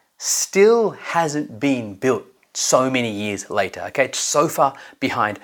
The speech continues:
schedule. And now in that city, the market has changed, and so we don't even know what the valuations are, are going to be, right? And so they would have still been just waiting around spinning their wheels.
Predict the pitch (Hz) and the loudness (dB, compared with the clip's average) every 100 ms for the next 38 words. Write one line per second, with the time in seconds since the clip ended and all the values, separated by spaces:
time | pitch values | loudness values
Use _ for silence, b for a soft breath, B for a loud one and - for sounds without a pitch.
0 | B - 113 90 101 - 139 135 147 151 | B -2 -2 -2 -8 0 0 2 2 2
1 | 147 - _ - 156 170 - 143 139 - | 0 -10 _ -4 -2 -2 -2 -2 -2 -4
2 | - - 143 135 110 107 120 147 120 117 | -6 -2 0 0 0 2 2 2 -2 -10
3 | - - - 165 170 175 156 - B B | -6 -6 -4 -4 -2 -4 -6 -10 B B
4 | 123 - 123 117 B B 120 151 135 113 | -2 4 4 4 B B 2 4 4 2
5 | 113 104 - 95 120 135 131 147 165 160 | 0 0 0 2 4 6 6 4 4 0
6 | 151 - 151 151 160 156 160 160 160 147 | 2 2 2 2 0 -2 -4 -2 -4 -6
7 | - 143 160 B B - 175 - 175 196 | 2 4 2 B B 0 2 4 4 6
8 | 254 233 - 180 151 143 113 110 139 147 | 4 2 -2 0 0 -2 -2 4 4 4
9 | 151 131 120 123 - 131 107 95 90 95 | -4 -4 -4 -8 -6 -6 -4 -6 -6 -2
10 | 190 139 95 | -2 -2 -6